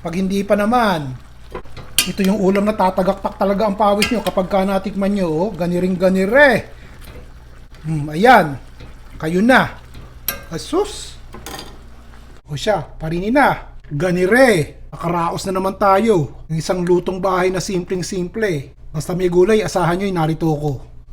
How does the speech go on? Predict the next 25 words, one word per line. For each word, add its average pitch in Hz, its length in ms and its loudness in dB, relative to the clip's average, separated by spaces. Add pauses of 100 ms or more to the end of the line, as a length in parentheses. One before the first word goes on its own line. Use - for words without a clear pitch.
Yan 147 160 -4
po 220 240 0
ang - 20 -4
talagang 190 380 2
hilig 180 240 0
na 175 80 -4
hilig 165 320 -2
ko. 143 240 -6 (560)
Yun 170 160 -2
namang 202 160 -4
baboy, 208 400 4
eh, 196 240 4
konti 180 400 0
lamang, 208 400 2
eh, 185 80 -4
oh. 233 400 -8
Lahukan 170 400 0
pa 185 80 0
natin 185 320 -2
ng 185 80 -8
tokwa. 196 560 0 (560)
Tokwa 302 400 8
baboy 269 400 10
ba, 220 80 4
ire? 240 520 4